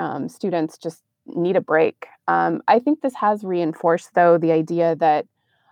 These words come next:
um, higher education isn't necessarily linear. Like, we think that it's, you know, you go, you graduate from high school, you go straight to college, you graduate, you go to the labor market. That's really not the reality for, um,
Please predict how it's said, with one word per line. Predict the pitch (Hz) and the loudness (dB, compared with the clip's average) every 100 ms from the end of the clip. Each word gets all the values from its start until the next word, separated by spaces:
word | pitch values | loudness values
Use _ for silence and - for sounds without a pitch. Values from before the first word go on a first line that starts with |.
| _ | _
um, | - 156 - - _ - _ - | -8 -8 -8 -12 _ -20 _ -8
higher | - 247 | 0 2
education | 233 196 - 185 - 220 | 2 -2 -6 -6 -6 -6
isn't | 180 190 190 | -6 -6 -6
necessarily | 175 - 165 165 160 156 156 | -8 -10 -4 -2 0 -2 -4
linear. | 170 160 165 143 95 | -4 -4 -4 -6 -6
Like, | 165 - | -6 -2
we | 170 170 | 0 0
think | 196 190 - | -2 -6 -2
that | 180 | 0
it's, | 165 160 _ _ _ _ | 0 -2 _ _ _ _
you | 196 | -4
know, | 165 | -2
you | 160 175 | -2 0
go, | 175 170 170 160 | 4 6 6 2
you | |
graduate | 175 170 175 165 | 0 0 0 -4
from | 185 | -6
high | 196 196 | -4 -4
school, | - 180 | -4 -4
you | 170 165 | -2 -2
go | 160 | -4
straight | - - | -6 -10
to | 175 | -6
college, | - 202 185 180 160 - | 0 2 4 2 -2 -6
you | 156 156 - | -6 -6 -2
graduate, | 208 202 190 170 | 0 0 -2 -6
you | 165 | -4
go | 170 | -4
to | 170 | -4
the | 165 | -2
labor | 160 151 | -2 -4
market. | 156 151 101 - _ _ _ - | -6 -8 -8 -10 _ _ _ -4
That's | 311 - | -4 -4
really | 330 330 | -4 -2
not | 208 165 160 | 0 0 -2
the | - 170 | -2 -2
reality | 156 160 160 156 151 _ | 2 2 0 -2 -6 _
for, | 165 160 160 156 143 185 _ | 0 0 0 -2 -4 -10 _
um, | - 143 - - | -10 -10 -10 -12